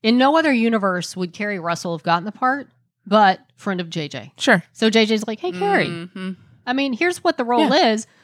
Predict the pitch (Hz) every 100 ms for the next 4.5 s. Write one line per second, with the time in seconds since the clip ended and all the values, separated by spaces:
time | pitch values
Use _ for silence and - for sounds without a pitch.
0 | - 247 - 359 320 277 247 196 269 294
1 | - 214 320 262 220 190 180 170 170 160
2 | 175 170 165 _ _ - 226 285 220 208
3 | 180 - 180 165 151 156 156 165 165 165
4 | 233 254 269 262 240